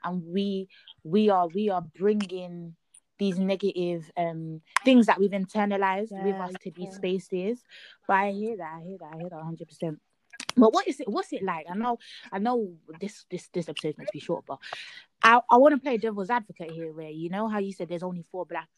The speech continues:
Speaker 2: Mm.
Speaker 1: like, apprentices. What's it like, though, when you look up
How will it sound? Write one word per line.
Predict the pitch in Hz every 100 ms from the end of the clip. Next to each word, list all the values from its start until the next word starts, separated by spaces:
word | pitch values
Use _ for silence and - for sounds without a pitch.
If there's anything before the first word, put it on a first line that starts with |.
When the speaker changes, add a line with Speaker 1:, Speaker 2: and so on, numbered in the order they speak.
| 226
Speaker 2:
Mm. | 214
Speaker 1:
like, | 180 147 - - _ _ _ 170
apprentices. | - 185 175 147 143 131 _ - - -
What's | 208 311
it | - 196
like, | 196 233 185
though, | 160 165
when | 160 165
you | 165 170
look | 185 202 -
up | 175